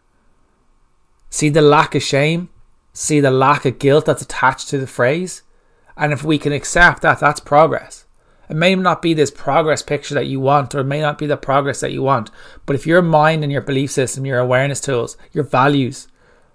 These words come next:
are aligned, then it's gonna be a lot more beneficial for you. Working on yourself is really, really messy. There's no way to, no two ways around it. It really is. So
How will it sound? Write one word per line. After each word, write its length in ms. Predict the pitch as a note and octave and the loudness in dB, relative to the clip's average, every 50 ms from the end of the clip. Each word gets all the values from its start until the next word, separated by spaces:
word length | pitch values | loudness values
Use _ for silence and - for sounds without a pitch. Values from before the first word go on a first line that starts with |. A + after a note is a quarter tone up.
| _ _ _ | _ _ _
are 180 | - C3+ C3 B2 | -2 0 2 4
aligned, 480 | B2+ B2+ B2+ A#2+ A#2 A2+ A2 A#2 - - _ | 4 4 4 4 2 0 -2 -6 -10 -8 _
then 180 | - C#3+ D3+ D#3 | 0 2 2 2
it's 120 | D3 - | 0 0
gonna 160 | - D3+ C#3 | 0 0 0
be 80 | C#3 C3+ | 2 2
a 80 | B2+ B2 | 0 0
lot 180 | A#2+ A#2+ - | 0 -2 -2
more 140 | C#3 B2+ A2+ | -4 -4 -2
beneficial 560 | - A#2+ A#2+ A#2+ - - B2 A#2 - - A#2 | -2 -2 -4 -4 -6 -6 -8 -8 -8 -10 -12
for 200 | - - C#3 B2 | -8 -4 -4 -4
you. 200 | A#2+ A#2 - - _ _ _ _ _ _ _ _ _ _ _ _ _ _ - | -4 -4 -8 -12 _ _ _ _ _ _ _ _ _ _ _ _ _ _ -2
Working 340 | D3+ D#3 F#3 F#3 G#3 G3+ | 2 2 2 2 2 0
on 100 | G3 F#3 | 0 2
yourself 400 | F3 D3+ B2 - D3 D3 D3 - | 0 -2 0 4 4 4 4 4
is 140 | - C3 - | 0 -6 -2
really, 280 | C3+ C3+ C3+ C3 C3 C3 | 0 0 0 0 0 -2
really 240 | B2 A#2+ A#2+ B2 A#2+ | -2 -2 -2 -2 -4
messy. 440 | A#2 A#2+ C3 C3 - C#3 B2+ - _ _ _ _ _ _ _ _ _ - | -4 -4 -4 -4 -6 -10 -14 -16 _ _ _ _ _ _ _ _ _ -10
There's 160 | - C3 A#2 | -8 -4 0
no 160 | D3+ D#3+ E3+ | 2 2 4
way 200 | E3 D#3+ D#3 D3+ | 6 6 4 4
to, 200 | C#3+ - - - - - | 2 -2 -8 -12 -10 -6
no 180 | E3 D3+ D#3 | -4 -4 -4
two 240 | D3 - - D3 C#3 | -4 -2 0 0 2
ways 240 | C3+ C3+ A#2+ A2 B2 | 2 2 2 0 0
around 320 | A2 A2+ C3 C#3 C3 B2 | -2 -2 -2 -2 -2 -4
it. 160 | G2+ - - _ _ _ _ _ _ _ | -6 -8 -10 _ _ _ _ _ _ _
It 160 | - C#3 C3 | -6 -4 -2
really 320 | C3 C#3+ D#3 D#3+ D#3 D3 | 0 0 0 2 0 2
is. 340 | D#3 D#3 A#2+ G#2 - - - - - _ _ _ _ _ _ _ _ _ _ _ _ _ _ _ _ _ _ _ _ _ _ _ _ _ _ _ _ _ _ _ _ _ _ _ _ _ _ _ _ _ _ _ _ _ _ _ _ _ _ _ _ _ _ _ _ _ _ | 2 2 0 0 -4 -12 -18 -20 -20 _ _ _ _ _ _ _ _ _ _ _ _ _ _ _ _ _ _ _ _ _ _ _ _ _ _ _ _ _ _ _ _ _ _ _ _ _ _ _ _ _ _ _ _ _ _ _ _ _ _ _ _ _ _ _ _ _ _
So 380 | - - E3 D#3 C#3+ C3 - | -4 2 4 4 4 4 0